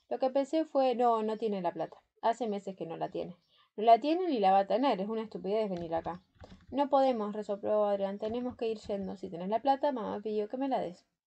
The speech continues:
"Pero sentémonos un rati-", más hipo, to. "Acá, ¿acaso no extrañaban a su pa-, padre? ¿Sí o no, papá? ¿Tenés la plata, sí o no?".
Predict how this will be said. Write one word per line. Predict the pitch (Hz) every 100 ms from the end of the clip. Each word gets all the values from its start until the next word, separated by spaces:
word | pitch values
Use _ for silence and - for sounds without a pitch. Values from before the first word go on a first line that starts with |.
| - - _
"Pero | - 302
sentémonos | 339 339 466 453 294 277
un | 269
rati-", | 247 302 294 - _
más | 190 190 185
hipo, | 208 202 - _ _
to. | 202 190 - _ _ _ - - -
"Acá, | 233 226 269 277 277 269 -
¿acaso | 254 285 294 285 269
no | 247 254
extrañaban | 254 233 240 311 311
a |
su | 277 214 - _ - _
pa-, | 233 226 - -
padre? | 226 277 403 302 240 - - - -
¿Sí | - 453 466
o |
no, | 285 214
papá? | 196 190 196
¿Tenés | 226 311
la | 320
plata, | 285 302 349
sí | - 254
o | 262
no?". | 240 185